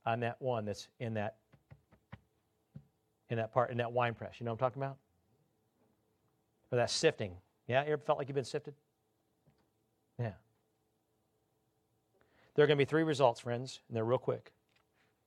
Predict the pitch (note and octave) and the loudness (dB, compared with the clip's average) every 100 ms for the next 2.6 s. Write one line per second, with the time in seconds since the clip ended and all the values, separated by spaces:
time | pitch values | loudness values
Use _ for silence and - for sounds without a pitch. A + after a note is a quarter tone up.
0 | _ _ _ _ _ _ _ _ _ _ | _ _ _ _ _ _ _ _ _ _
1 | _ B2 A#2+ B2+ D3 C#3+ C#3 C#3+ C#3 B2+ | _ -8 -2 0 0 0 -4 -2 0 0
2 | A2+ B2 B2 A#2+ - G#2+ | 0 -4 -2 -2 -2 -14